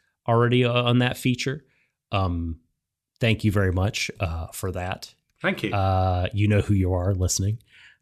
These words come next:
Speaker 1: Um, we appreciate it. And, uh, yeah, uh, leave more. And, uh, who knows, uh, if we start getting,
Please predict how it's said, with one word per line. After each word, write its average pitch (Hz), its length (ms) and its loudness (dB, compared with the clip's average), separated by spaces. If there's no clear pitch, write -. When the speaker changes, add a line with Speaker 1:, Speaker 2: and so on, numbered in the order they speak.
Speaker 1:
Um, 139 540 0
we 113 120 2
appreciate 104 540 0
it. 92 120 -14
And, 101 480 0
uh, 101 480 0
yeah, 190 260 -2
uh, 104 260 4
leave 117 500 4
more. 107 560 0
And, 101 600 0
uh, 95 280 -2
who 135 160 -2
knows, 113 480 0
uh, 87 320 -8
if - 200 -10
we 98 180 -4
start 95 320 -6
getting, 98 440 -2